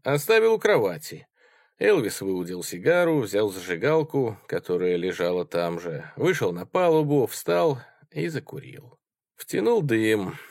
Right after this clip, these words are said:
но не глубоко, затем выпустил в ночной воздух. А потом увидел ее. Она стояла на палубе,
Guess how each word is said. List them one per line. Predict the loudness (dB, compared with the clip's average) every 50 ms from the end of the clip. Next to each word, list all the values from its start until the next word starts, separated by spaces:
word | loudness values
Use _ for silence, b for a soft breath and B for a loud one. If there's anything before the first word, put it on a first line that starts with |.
| B
но | -10 -6 -4 -4
не | -2 -2 -2 -2
глубоко, | -2 0 0 0 0 0 -4 -10 -14 -14 -14 B B B B B
затем | -12 -4 -2 0 0 2 2 0 2 2
выпустил | 2 0 0 0 -4 -6 -6 -6 -6 -6 -6
в | -6
ночной | -8 -8 -8 -8 -4 -2 -2 -2
воздух. | -2 -2 -6 -10 -12 -12 -14 -14 -16 -16 -16 -16 -16 B B B B B B B B B B B B B B B _ _
А | -12 -12 -12
потом | -12 -14 -18 -18 -18 _ -8 -4 -4 -2 -2 -2 -4 -6 -8 -14 -20 B B B B B B B _ _ _ _ _ _ _
увидел | -14 -14 -14 -12 -10 -8 -8 -8 -6 -4 -2 -2 0 0 -2 -4 -6 -8 -12 _ _ _ _ _ _ _ _
ее. | -14 -14 -12 -10 -8 -8 -8 -8 -10 -14 -20 _ _ _ _ _ _ _ _ _ _ _ _ _ _ _ -6
Она | -4 -2 0 0 0 -2
стояла | -2 -2 -2 -2 0 2 2 2 2 2
на | 0 -2 -4
палубе, | -4 -4 -4 -2 -2 -2 -4 -6 -8 -10 -12 -16 -16 -18 -18 -20